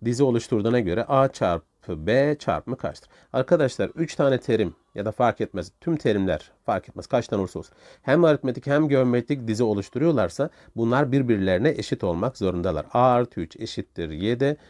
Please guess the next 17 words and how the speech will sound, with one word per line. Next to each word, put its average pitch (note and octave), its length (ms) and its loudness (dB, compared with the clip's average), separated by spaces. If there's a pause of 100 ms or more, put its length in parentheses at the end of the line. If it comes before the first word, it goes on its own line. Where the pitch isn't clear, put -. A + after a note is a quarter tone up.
(140)
o B2 160 0
da A#2+ 40 2
eşittir A#2 720 0
B G#2 160 -2
eksi G#2+ 560 -2
bir. - 80 -20 (320)
Örneğin B2+ 500 2 (460)
üç, B2 360 -6 (500)
üç, - 380 -2 (540)
üç A#2 360 -6 (160)
diye A#2 240 4
devam A#2+ 240 4
eden B2+ 260 0
bir A2 160 -4
dizi A2 400 2
oluşturmaya F2 520 -6
çalışalım D#2+ 540 -8